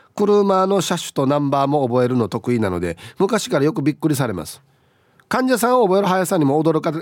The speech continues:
驚かれたこともありますが、覚える能力はこれに費やしているので、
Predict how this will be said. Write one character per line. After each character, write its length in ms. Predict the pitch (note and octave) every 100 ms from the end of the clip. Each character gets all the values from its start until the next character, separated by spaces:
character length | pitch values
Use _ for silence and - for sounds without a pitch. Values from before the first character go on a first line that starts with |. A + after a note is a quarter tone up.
| -
驚 420 | D3 C#3+ D3+ D3+
か 140 | D#3
れ 100 | D3+
た 100 | D3
こ 100 | C#3+
と 100 | C3
も 140 | A2+ G#2+
あ 40 |
り 80 | A2
ま 120 | A2
す 120 | -
が、 220 | G#2+ F2+ - - -
覚 300 | G3+ G3+ G#3+
え 40 | A3+
る 80 | A3
能 180 | A3+
力 180 | G3+ -
は 220 | B2 A2
こ 140 | G#2+ D#3
れ 80 | D#3
に 80 |
費 240 | F3 - C#3
や 100 | B2
し 80 | -
て 80 |
い 40 | C#3
る 60 | A2
の 100 | F2+
で、 260 | F2 E2+